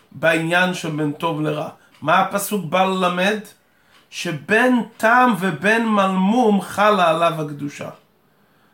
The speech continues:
זאת אומרת, זה שהפסוק מוסיף את המילים בין טוב לרע,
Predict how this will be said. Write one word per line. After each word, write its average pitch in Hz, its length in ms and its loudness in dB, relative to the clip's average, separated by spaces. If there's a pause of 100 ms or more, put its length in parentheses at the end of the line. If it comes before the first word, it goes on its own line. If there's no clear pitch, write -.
(300)
זאת 143 140 -12
אומרת, 190 280 2
זה 233 180 2
שהפסוק 208 640 0
מוסיף 196 440 -2
את 196 140 -6
המילים 185 500 2
בין 196 320 2
טוב 190 440 0
לרע, 180 340 4